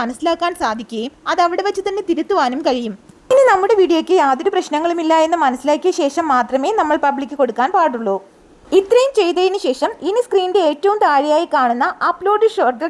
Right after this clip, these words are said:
ടച്ച് ചെയ്യുക. ആ, ഇപ്പോൾ ഇവിടെ നമ്മുടെ വീഡിയോ ചാനലിലോട്ട് അപ്ലോഡ് ആവുന്നതായി കാണാൻ സാധിക്കും. ഇവിടെ നിന്നും നേരെ നമ്മുടെ ചാനലിലോട്ട്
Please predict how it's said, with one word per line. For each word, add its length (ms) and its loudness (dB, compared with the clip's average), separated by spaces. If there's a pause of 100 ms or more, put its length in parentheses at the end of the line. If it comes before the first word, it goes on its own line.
ടച്ച് 260 0
ചെയ്യുക. 240 -2 (640)
ആ, 20 6 (140)
ഇപ്പോൾ 260 2
ഇവിടെ 240 0
നമ്മുടെ 300 0 (100)
വീഡിയോ 300 -2 (220)
ചാനലിലോട്ട് 580 4
അപ്ലോഡ് 340 0
ആവുന്നതായി 500 2
കാണാൻ 240 0 (100)
സാധിക്കും. 340 -2 (400)
ഇവിടെ 260 6
നിന്നും 300 0
നേരെ 280 2
നമ്മുടെ 320 -2
ചാനലിലോട്ട് 580 2